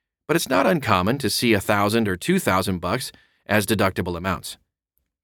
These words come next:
What are additional endorsements? Endorsements are coverages that aren't typically covered by landlord insurance and can be added on to your insurance policy,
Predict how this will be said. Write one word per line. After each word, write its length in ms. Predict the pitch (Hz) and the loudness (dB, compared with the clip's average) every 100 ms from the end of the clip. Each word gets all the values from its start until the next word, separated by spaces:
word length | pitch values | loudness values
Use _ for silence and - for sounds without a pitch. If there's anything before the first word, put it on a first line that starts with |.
| _ - | _ -4
What 200 | 170 262 | 0 0
are 320 | - 147 139 123 | 2 2 2 2
additional 720 | 127 101 139 151 160 151 151 | 0 2 2 2 4 4 4
endorsements? 920 | 127 107 101 104 - 78 - - - _ _ _ - | 2 2 2 0 -2 -8 -8 -12 -12 _ _ _ 0
Endorsements 680 | 165 160 262 269 147 135 139 | 0 2 2 2 2 0 2
are 100 | 127 | 2
coverages 540 | 135 123 123 120 123 | 2 4 4 4 4
that 120 | 113 - | 2 2
aren't 220 | 120 117 | 0 0
typically 400 | - 117 120 117 | 0 0 2 0
covered 360 | 92 110 104 92 | 2 2 2 2
by 140 | 98 | 2
landlord 540 | 95 104 110 98 85 87 | 2 2 2 2 -2 -6
insurance 600 | 85 95 73 95 - - - _ - | -6 -6 -6 -8 -10 -12 -20 _ -2
and 280 | 135 156 165 | 2 4 2
can 280 | - 139 143 | 2 2 4
be 200 | 156 143 | 4 4
added 320 | 98 95 101 - | 2 0 -2 -2
on 340 | 95 92 95 95 | -2 0 0 -2
to 140 | 110 | 0
your 160 | 98 101 | 2 2
insurance 400 | 104 135 127 - | 0 0 0 0
policy, 520 | 98 76 - 64 | -2 -2 -6 -10